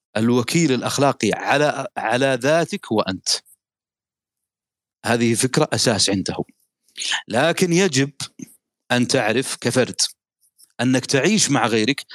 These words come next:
فلا تسرف في ذاتيتك كي لا تطغى على غيرك. أنا هنا لا بأس أن أطالب بما أريد، لا بأس أن أطالب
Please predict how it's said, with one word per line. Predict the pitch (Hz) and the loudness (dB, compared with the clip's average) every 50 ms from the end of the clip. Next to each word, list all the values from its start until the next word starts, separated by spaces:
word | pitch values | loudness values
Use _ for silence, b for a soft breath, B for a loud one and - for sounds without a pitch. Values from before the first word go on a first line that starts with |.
| B B B - | B B B -8
فلا | - 131 139 175 190 202 202 | -4 -2 0 2 2 2 2
تسرف | - 202 208 - - - 160 156 131 - | 0 0 -2 0 0 0 0 0 0 0
في | - 139 131 | -2 -2 0
ذاتيتك | 123 135 127 120 - 160 160 143 127 110 - 139 139 _ - - - - _ _ _ _ _ _ - | 2 2 2 2 0 -2 0 0 0 0 0 -2 -2 _ -8 -14 -14 -14 _ _ _ _ _ _ -4
كي | 113 113 | -2 0
لا | 113 131 120 | 2 2 2
تطغى | - 131 123 - 107 | 2 0 0 0 -2
على | 98 95 98 98 | 0 0 0 2
غيرك. | 95 95 92 87 87 - - - - _ _ _ _ _ _ _ _ _ _ _ _ _ _ _ _ _ _ _ - B B B B B | 2 2 2 0 0 -2 -4 -8 -10 _ _ _ _ _ _ _ _ _ _ _ _ _ _ _ _ _ _ _ -10 B B B B B
أنا | 120 131 143 | 0 0 2
هنا | 139 151 160 170 175 180 170 151 | 2 4 4 4 2 2 2 2
لا | 139 135 139 147 | 2 2 2 2
بأس | 139 143 - - - - - - - - - - 113 | 2 0 0 2 2 2 4 2 2 0 0 0 0
أن | 113 113 | 0 2
أطالب | - 110 110 - 120 120 131 135 135 135 123 104 | 2 0 -4 -2 0 0 2 2 2 0 0 0
بما | 110 117 117 127 131 | 0 2 2 2 2
أريد، | 113 117 110 113 101 87 - - - _ _ _ _ B B B B B _ | 0 0 0 0 -2 -2 -4 -8 -10 _ _ _ _ B B B B B _
لا | - 101 117 127 | -2 0 0 2
بأس | 123 139 127 117 - - | 2 0 0 0 -2 0
أن | 113 110 | 0 0
أطالب | 104 82 104 - 117 120 127 127 131 135 120 | 0 0 -2 -2 0 0 2 2 0 -2 -2